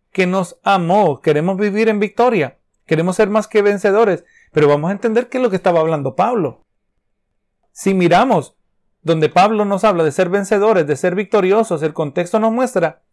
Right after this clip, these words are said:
que esta victoria no tiene que ver con prevalecer y ser próspero,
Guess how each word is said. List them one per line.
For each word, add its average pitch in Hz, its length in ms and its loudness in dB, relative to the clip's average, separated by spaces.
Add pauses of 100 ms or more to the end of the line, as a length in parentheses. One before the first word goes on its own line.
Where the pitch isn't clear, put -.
(640)
que 156 100 -4
esta 180 180 -2
victoria 196 440 0
no 156 180 -4
tiene 156 260 -4
que 165 160 0
ver 175 280 2
con 151 220 0
prevalecer 147 680 2
y 151 80 -4
ser 147 260 -2
próspero, 156 640 -2